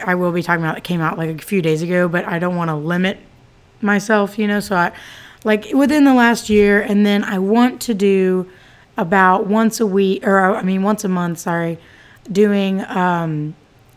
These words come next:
like, a throwbacks type thing, so I can talk about seventies music, eighties music, um, those artists and those songs that I'm interested in. Um, I, I really wanna talk,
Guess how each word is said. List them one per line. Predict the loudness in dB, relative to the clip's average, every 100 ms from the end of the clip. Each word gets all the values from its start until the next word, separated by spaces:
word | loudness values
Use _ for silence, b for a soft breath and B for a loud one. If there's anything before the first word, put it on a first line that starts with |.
| -6
like, | -4 -4
a |
throwbacks | -4 0 2 2 0 -4 -14 -18 -8
type | -4 -4
thing, | -4 -2 0 0
so | 0
I | -2
can | -2 -6 -4
talk | -2 -2
about | -2 -2 -2
seventies | -6 -4 -4 -4
music, | -4 -4
eighties | -4 -4 -4 -4
music, | -4 -2 -2 -4 B B B B B _
um, | -4 -2 -2 -2 -6 -10 -4
those | -2 0
artists | 0 0 -2 -4
and | -4
those | -2 -4 -4
songs | -4 -4 -4
that | -4
I'm | -4 -4
interested | -4 -6 -4 -2 -2
in. | 0 -2 -4 B B B B B B _
Um, | 2 4 4 2 0 -4 -6 _ _ _ -6
I, | -2
I | 0 2
really | 2 4 2
wanna | 0
talk, | -2 -6